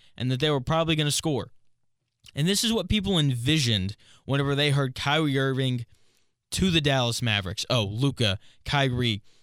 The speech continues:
two of the best scorers in the N B A, two guys who can create looks for other people. Like, these two guys on offense is gonna be spectacular.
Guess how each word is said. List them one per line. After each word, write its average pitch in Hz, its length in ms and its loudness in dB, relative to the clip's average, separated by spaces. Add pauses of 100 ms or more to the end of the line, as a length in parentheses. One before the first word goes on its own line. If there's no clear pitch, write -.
(140)
two 180 160 0
of 156 60 0
the 147 60 2
best 147 300 0
scorers 143 540 -2
in 147 100 0
the 139 160 0
N 135 60 -2
B 120 200 0
A, 107 220 0 (180)
two 180 140 0
guys 147 320 2
who 147 80 -2
can 135 180 -2
create 143 300 -2
looks 139 260 -2
for - 120 -4
other 123 200 -2
people. 127 480 -2 (280)
Like, 120 340 -4 (340)
these 247 240 -2
two 294 160 0
guys 233 240 2
on 185 120 2
offense 170 400 0
is 143 100 -2
gonna 151 160 2
be 135 80 0
spectacular. 131 1080 -2